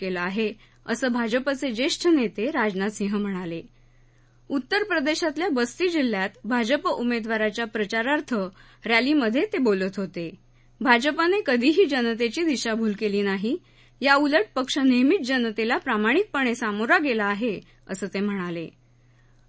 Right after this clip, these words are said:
गृहमंत्री अमित शहा यांनी आज झाशी इथं प्रचारसभा घेतली. निवडणुकीच्या चौथ्या टप्प्यापर्यंत भाजपने दोनशे सत्तर जागांचा टप्पा ओलांडला आहे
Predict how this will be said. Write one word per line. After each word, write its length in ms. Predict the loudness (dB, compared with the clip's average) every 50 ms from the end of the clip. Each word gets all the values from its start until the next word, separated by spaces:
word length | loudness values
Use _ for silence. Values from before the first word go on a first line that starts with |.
| -20 _ _ -4
गृहमंत्री 540 | 0 2 4 4 4 4 4 4 4 2 2
अमित 300 | 2 2 2 2 2 2 0
शहा 400 | 0 0 2 2 2 2 2 0
यांनी 280 | 0 0 2 2 2 2
आज 280 | 2 0 0 0 0
झाशी 300 | -2 -2 -2 0 0 2
इथं 240 | 2 2 2 2 0
प्रचारसभा 640 | 2 2 -2 -2 0 -2 -2 -2 -2 -4 -4 -4 -4
घेतली. 460 | -4 -4 -6 -6 -6 -8 -8 -8 -8 -10 _ _ _ _ _ _ _ _ _ _
निवडणुकीच्या 720 | 0 4 6 6 6 6 6 2 2 0 -2 0 0 -2
चौथ्या 380 | 0 0 -2 -2 -2 2 0 2
टप्प्यापर्यंत 720 | 2 2 -4 -2 -2 -2 -2 -2 -2 -2 0 0 0 0 0
भाजपने 720 | -2 -2 -2 0 -2 0 0 -2 -2 -2 -2 0 0 2
दोनशे 400 | 2 2 0 0 0 0 -2 -2
सत्तर 380 | -2 -4 -6 -6 -2 -2 -2 0
जागांचा 500 | 0 0 0 0 -2 -2 -2 -2 -4 -4
टप्पा 360 | -4 -6 -8 -6 -2 0 0
ओलांडला 440 | 2 2 0 0 -2 -2 0 -2 -2
आहे 300 | -2 -2 -2 -4 -6